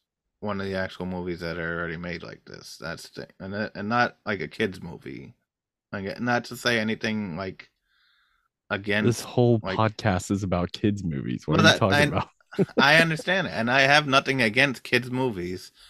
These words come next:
Speaker 1: but what I'm trying to say is, like, in this type of movie, it's not made to be a, a children's movie. Like,
Speaker 2: Yeah.
Speaker 1: there's only so much you can do with a movie like this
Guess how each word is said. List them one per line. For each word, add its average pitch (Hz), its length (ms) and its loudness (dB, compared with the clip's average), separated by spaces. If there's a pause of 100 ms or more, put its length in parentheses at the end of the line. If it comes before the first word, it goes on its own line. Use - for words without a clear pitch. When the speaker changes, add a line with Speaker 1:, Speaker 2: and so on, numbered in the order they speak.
(140)
Speaker 1:
but 117 120 2
what 127 140 4
I'm 131 120 2
trying 139 260 4
to 117 120 0
say 123 320 2
is, 92 120 -2
like, 85 240 -4
in 123 180 -2
this 120 260 -2 (500)
type 113 300 2
of 92 160 -8
movie, 87 640 -6 (380)
it's 101 200 -6
not 117 300 2
made 107 400 0
to 98 100 -6
be 92 460 -2 (100)
a, 90 320 -12
a - 20 -8
children's 90 580 -4
movie. 92 560 -10 (500)
Like, 95 180 -2
Speaker 2:
Yeah. 67 260 -2 (440)
Speaker 1:
there's 110 200 -2
only 127 240 0
so 120 200 -2
much 113 220 -2
you 101 80 0
can 98 200 -6
do 101 220 2
with 87 140 -2
a 85 60 -6
movie 92 440 -6
like 92 280 -6
this 87 400 -8